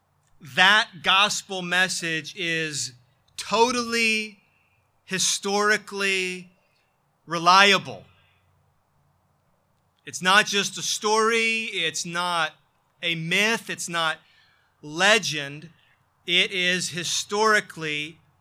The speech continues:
reliable, which is why Paul here is gonna point out the facts. And the gospel is also personally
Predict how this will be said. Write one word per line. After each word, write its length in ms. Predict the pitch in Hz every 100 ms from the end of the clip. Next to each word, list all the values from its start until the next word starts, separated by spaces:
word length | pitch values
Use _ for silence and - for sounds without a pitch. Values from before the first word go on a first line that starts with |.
| _ _ _ _
reliable, 720 | 151 151 196 269 262 165 147 139
which 180 | 165
is 140 | 185 143
why 300 | 190 214 220
Paul 440 | 214 208 208 220
here 260 | 165 180 175
is 200 | 196 151
gonna 200 | 185 165
point 420 | - - 190 196
out 340 | 175 160 160 - - -
the 140 | 151
facts. 880 | 151 - 190 123 - - - - - -
And 680 | 226 285 233 160 208 262 240 _ _ _ _ _ _ _ _ _
the 120 | 165
gospel 540 | 165 185 208 196 208 190
is 140 | 175
also 800 | 226 214 247 - 185 170 165 160
personally 1160 | - - 220 233 - 220 202 185 185 175 165